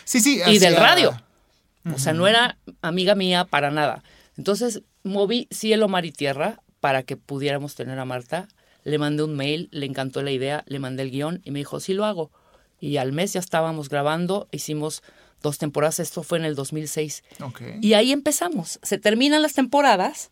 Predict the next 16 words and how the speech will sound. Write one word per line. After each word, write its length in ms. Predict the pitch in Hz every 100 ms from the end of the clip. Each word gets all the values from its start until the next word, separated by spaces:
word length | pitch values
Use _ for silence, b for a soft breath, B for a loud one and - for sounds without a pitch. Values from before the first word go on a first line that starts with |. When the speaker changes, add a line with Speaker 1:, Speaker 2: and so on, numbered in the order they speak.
| _
Speaker 1:
Ujú. 360 | 156 131 156 -
Speaker 2:
de 500 | 151 165 156 147 113 -
este 200 | 180 196
programa, 360 | 175 180 175 185
yo 120 | 180
estaba 220 | - 160
haciendo 240 | 160 170 156
otras 240 | 147 151
cosas 280 | 151 151 160
también 280 | 147 147 147
en 80 | 147
Televisa, 440 | 147 139 147 165
no 140 | 151
solo 280 | 139 131 123
esto. 340 | 120 - 180 - B 165
Speaker 1:
Ujú. 360 | 123 151 185